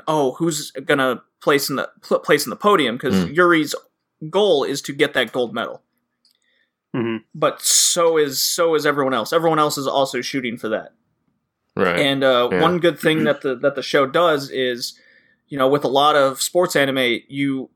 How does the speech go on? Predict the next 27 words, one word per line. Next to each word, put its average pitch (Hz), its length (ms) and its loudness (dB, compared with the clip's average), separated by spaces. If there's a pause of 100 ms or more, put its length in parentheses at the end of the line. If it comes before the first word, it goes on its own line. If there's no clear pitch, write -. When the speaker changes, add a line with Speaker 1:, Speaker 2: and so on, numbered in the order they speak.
(260)
Speaker 1:
you 147 400 -6
assume 156 840 0 (480)
that 139 540 0 (320)
the 156 180 0
main 143 220 2
character 147 420 0
is 131 160 -6
gonna 135 220 0
pull - 280 -4
something 147 360 0
out 127 180 2
in 120 60 -14
the 127 120 -4
end. 117 340 -6 (480)
And 127 360 -2
in 139 180 -6
this - 180 -2
anime, 147 260 0 (100)
you 131 100 -6
never, 160 480 -2 (100)
you're 156 120 -4
never 190 260 0
confident 147 680 -2
that 127 100 2
it 113 140 -2
might 127 200 -2
happen - 420 -8